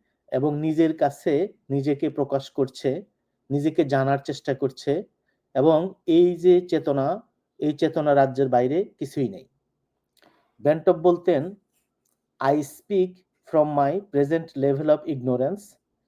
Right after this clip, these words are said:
because ignorance grows exponentially।" এর মানে হলো তিনি, আমরা যতটুকুই জানি না কেন, আমাদের সবসময়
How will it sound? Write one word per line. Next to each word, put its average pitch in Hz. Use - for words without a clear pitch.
because 151
ignorance 175
grows 156
exponentially।" 147
এর 151
মানে 156
হলো 170
তিনি, 175
আমরা 156
যতটুকুই 185
জানি 170
না 165
কেন, 160
আমাদের 147
সবসময় 175